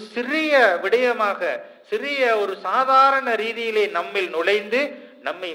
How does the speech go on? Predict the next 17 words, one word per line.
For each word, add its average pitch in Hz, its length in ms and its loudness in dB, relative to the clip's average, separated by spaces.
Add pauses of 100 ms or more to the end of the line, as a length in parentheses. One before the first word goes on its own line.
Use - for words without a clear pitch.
படுபாதாளத்திலே 175 1040 -2
தள்ளிவிடும். 165 500 -6 (300)
எனவே 208 320 -6
நபி 190 280 -4
அவர்கள் 190 440 -2
கூறு-, 208 340 -4 (220)
கூறியிருக்கின்றார்கள், 185 840 -4 (280)
"நீங்கள் 180 340 -10
அல்லாஹ்விடத்திலே 170 720 -4
துஆ 151 240 -6
செய்யுங்கள். 143 480 -10 (380)
அல்லாஹும்ம 233 600 0 (140)
இன்னி 214 340 -8 (160)
அஊது 208 520 0
பிக 226 280 -4 (580)
அன் 196 260 0 (140)
உஷ்ரிக 226 520 -2